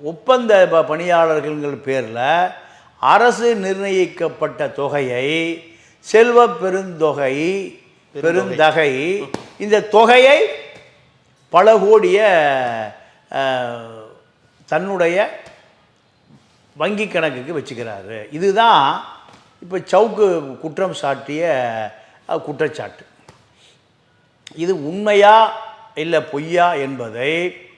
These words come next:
Speaker 1: அரசு தான் விளக்கம் கொடுக்கணும்.
Speaker 2: ம்.
Speaker 1: அரசு இதுவரை விளக்கமே கொடுக்கல. ஏன் அரசு விளக்கம் கொடுக்கலைன்னா,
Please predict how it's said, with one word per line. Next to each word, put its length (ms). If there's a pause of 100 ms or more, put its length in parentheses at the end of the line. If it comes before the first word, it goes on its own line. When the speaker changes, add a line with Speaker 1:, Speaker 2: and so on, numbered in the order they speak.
(540)
Speaker 1:
அரசு 500
தான் 180
விளக்கம் 300
கொடுக்கணும். 480
Speaker 2:
ம். 200 (480)
Speaker 1:
அரசு 440
இதுவரை 320
விளக்கமே 380
கொடுக்கல. 440 (1080)
ஏன் 200
அரசு 400
விளக்கம் 320
கொடுக்கலைன்னா, 760